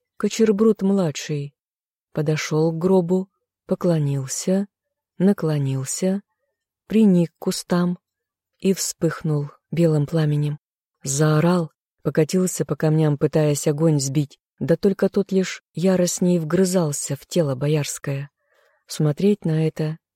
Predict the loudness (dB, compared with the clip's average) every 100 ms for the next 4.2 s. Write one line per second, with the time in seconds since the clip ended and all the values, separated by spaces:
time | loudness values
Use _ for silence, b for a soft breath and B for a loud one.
0 | -8 -6 -4 -6 -4 -4 -2 -2 0 0
1 | 0 0 -2 -2 -2 -2 -4 -6 -6 _
2 | b b b b b b -4 -4 0 -2
3 | 0 -2 -4 -4 -4 -4 -2 0 0 0
4 | -2 -4